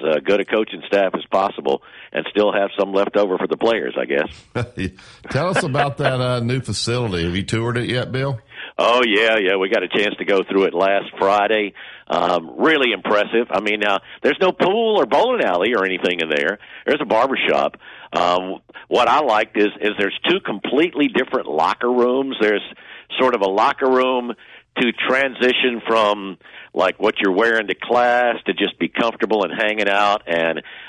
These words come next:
Speaker 1: a big room in the middle, a big circular room in the middle with gigantic bean bags and huge screens to, for video games and things like that. But then there's a separate locker room they call the Armory,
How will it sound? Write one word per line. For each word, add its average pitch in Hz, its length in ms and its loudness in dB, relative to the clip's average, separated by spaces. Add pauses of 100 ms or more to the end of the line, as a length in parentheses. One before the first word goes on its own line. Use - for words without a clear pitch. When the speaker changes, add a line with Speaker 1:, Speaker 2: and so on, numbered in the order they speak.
Speaker 1:
a 85 100 2
big 113 300 -2
room 117 380 0
in 98 60 -4
the 82 80 0
middle, 104 340 0
a 90 40 0
big 113 200 0 (120)
circular 107 400 2
room 107 260 0
in 98 60 -2
the 90 60 0
middle 104 340 2
with 82 140 2 (460)
gigantic 117 800 0
bean 120 320 0
bags 107 680 0
and 73 560 -2
huge 113 440 2
screens 107 560 -2 (100)
to, 78 160 2 (420)
for 82 120 0
video 110 400 2
games 101 500 0
and - 80 -18
things 107 260 0
like 90 260 0
that. 101 280 2 (480)
But 113 160 -2
then 120 140 0
there's 107 200 0
a 95 240 -4
separate 120 320 0
locker 101 380 2
room 104 300 2
they 98 100 2
call 117 300 2
the 95 140 -2
Armory, 90 720 0